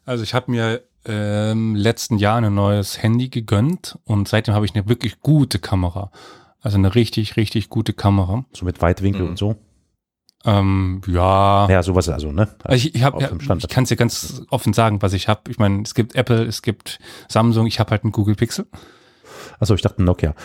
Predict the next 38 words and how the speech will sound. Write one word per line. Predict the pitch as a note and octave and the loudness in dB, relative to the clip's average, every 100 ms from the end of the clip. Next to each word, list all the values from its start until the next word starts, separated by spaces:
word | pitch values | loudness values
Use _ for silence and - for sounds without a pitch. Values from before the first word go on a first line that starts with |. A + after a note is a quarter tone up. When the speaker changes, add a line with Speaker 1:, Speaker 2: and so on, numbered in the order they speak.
| - | -6
Speaker 2:
Okay, | - - D2+ - _ - | -2 0 -2 -4 _ -6
gut. | - - - - - - - - | -6 -6 -6 -2 0 0 -2 0
<laughs> | F#2+ F#2+ - C3+ G2 - | 0 0 0 0 -2 -4
Kleiner | - D#2 | -2 0
Scherz. | D#2+ D#2+ - - - - - - | 0 -2 -4 -18 -18 -18 -20 -8
Speaker 1:
Und | - G#2+ G#2 G#2 G#2 G2+ G2+ G#2 G2+ - - | -2 2 2 2 2 0 0 -2 -4 -10 -12
ja, | C#3 C3+ B2 G2+ B2 | -2 2 2 2 -2
es | A2 | -2
macht | C#3+ - C3 | -2 0 -2
dann | B2+ | 0
auch | C3 | -4
schon | - - F3 | -4 -4 -4
Spaß, | E3+ - _ _ D#3+ D3+ C#3 - | -4 -12 _ _ 0 2 0 -2
das, | - A#2 - | -4 -4 0
was | C#3 C#3+ | -2 -2
ich | B2 - | -8 -8
sehe, | A2+ G2 G2+ G#2+ D3+ | -8 -2 2 2 4
wenn | B2 | 2
ich | C3 A#2 | 0 -2
was | A2 | -2
Schönes | B2+ A#2 G2+ | -2 -2 -2
sehe, | - A#2+ C3+ | 0 0 0
das | - - | 0 0
einzufangen. | - C3 B2+ G#2 - F#2+ F#2 - _ _ - - _ _ _ | 0 2 2 -4 -4 -6 -6 -12 _ _ -20 -20 _ _ _
Speaker 2:
Hm. | D#2 C#2+ D2+ G#2+ C#3+ D#3+ C#3+ C3+ C3+ - - | -20 -20 -20 _ -20 -16 -14 -14 -16 -20 -10
Speaker 1:
Wobei | E3 A#2+ C3 C3 | -4 0 2 0
ich | C#3 - | -2 0
finde, | D#3 D#3 C3+ | 2 2 2
dass | B2 - | 0 -2
es | - B2+ - | -6 -10 -2
da | A#2+ | 0
einen | A#2 | 0
Unterschied | C#3 D3+ F3+ C#3+ - | 0 0 0 -2 -2
gibt | B2+ | -4
zwischen | - B2+ A#2+ | -4 -4 -4
Fotografie | A2+ - C3+ D#3 E3+ - D3 - E3 | -6 -2 -2 -2 -4 -4 -6 -4 -6
und | - C3+ A#2+ A#2 | -4 -6 -4 -6
Video. | D3+ G#2 G2+ G2+ G2+ | -6 -6 -8 -8 -10